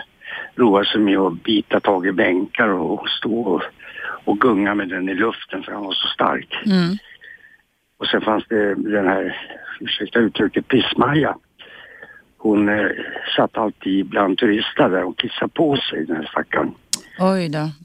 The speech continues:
Speaker 2: Tvångsmässiga
Speaker 1: Och då hade de
Speaker 2: beteenden kan man säga. Ja.
Speaker 1: Ja, och då hade de Bollnässtugan där.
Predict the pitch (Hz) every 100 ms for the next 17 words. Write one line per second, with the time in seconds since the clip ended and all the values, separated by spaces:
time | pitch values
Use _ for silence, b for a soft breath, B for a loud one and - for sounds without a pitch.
0 | - 214 175 - - - - 190 190 -
1 | 208 185 185 175 175 180 185 170 - 170
2 | 170 - 180 190 - 123 127 123 139 120
3 | 120 120 117 151 113 110 - 165 190 180
4 | 139 107 113